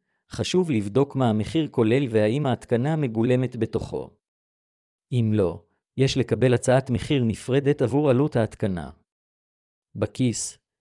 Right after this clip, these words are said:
טיפים להוזלת מחירי התקנת דוד שמש.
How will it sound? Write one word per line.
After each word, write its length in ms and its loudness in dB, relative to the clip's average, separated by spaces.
טיפים 420 2
להוזלת 500 2
מחירי 400 0
התקנת 500 0
דוד 260 2
שמש. 680 -8